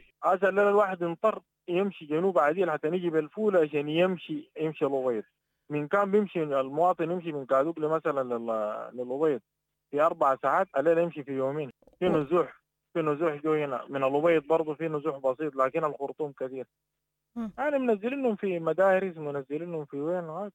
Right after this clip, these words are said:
Speaker 1: حياتهم صعبة لكن ما في طريق.
Speaker 2: عندك فكرة عدد المراكز دي كم؟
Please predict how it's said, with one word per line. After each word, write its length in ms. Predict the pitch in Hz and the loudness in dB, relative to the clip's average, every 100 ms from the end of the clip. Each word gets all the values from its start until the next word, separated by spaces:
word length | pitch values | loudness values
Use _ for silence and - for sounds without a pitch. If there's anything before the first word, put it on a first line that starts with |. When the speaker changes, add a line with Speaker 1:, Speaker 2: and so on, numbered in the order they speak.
| 151 | -14
Speaker 1:
حياتهم 520 | - 147 185 175 160 220 | -4 2 2 2 -2 0
صعبة 320 | 202 160 135 | 2 2 0
لكن 320 | 123 123 160 | -4 -6 -8
ما 220 | 160 165 | -8 -10
في 100 | 139 | -12
طريق. 280 | 120 120 _ - | -16 -20 _ -4
Speaker 2:
عندك 300 | 214 320 294 | 4 4 4
فكرة 220 | 370 330 | 2 4
عدد 220 | 240 220 214 | 6 6 4
المراكز 500 | 202 226 294 294 247 | 4 4 4 4 2
دي 100 | 311 | 0
كم؟ 180 | 370 | -2